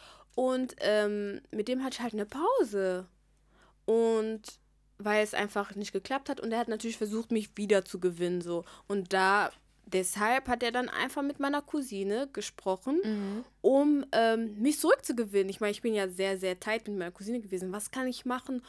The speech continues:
Speaker 1: um Jay wieder zurückzugewinnen und whatnot?
Speaker 2: Ja.
Speaker 1: Und die haben dann natürlich angefangen zu telefonieren und das kannst du machen und so, was auch immer. Ich weiß nicht, wie es war.
Speaker 2: Mhm.
Speaker 1: Aber im Nachhinein irgendwann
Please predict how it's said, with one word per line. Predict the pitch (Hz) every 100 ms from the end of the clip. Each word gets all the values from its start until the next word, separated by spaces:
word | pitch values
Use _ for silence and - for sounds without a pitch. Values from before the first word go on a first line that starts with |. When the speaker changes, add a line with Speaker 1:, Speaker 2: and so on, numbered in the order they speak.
| - -
Speaker 1:
um | 226 214
Jay | 240 240
wieder | 233 233
zurückzugewinnen | - 240 247 - 226 214 226
und | 202 202
whatnot? | 202 208 208 277 330 -
Speaker 2:
Ja. | 220 202 196 240 _ -
Speaker 1:
Und | 233 226 220 214 208 - _ -
die | 196 190
haben | 202
dann | 190
natürlich | 185 208 202
angefangen | 208 208 202 -
zu | -
telefonieren | 196 - 302 339 339 302
und | 254 294
das | 320 -
kannst | 302 302
du |
machen | 294 277 269 226
und | 233
so, | 254 226
was | 214 214
auch | -
immer. | 311 311
Ich | 240 226
weiß | 226
nicht, | 233 -
wie | 214 220
es | -
war. | 208 240 302 -
Speaker 2:
Mhm. | 202 196 170 180
Speaker 1:
Aber | 220 269 262 247 233 -
im | 214 220
Nachhinein | 269 359 - 349 330 330
irgendwann | 311 320 302 311 311 311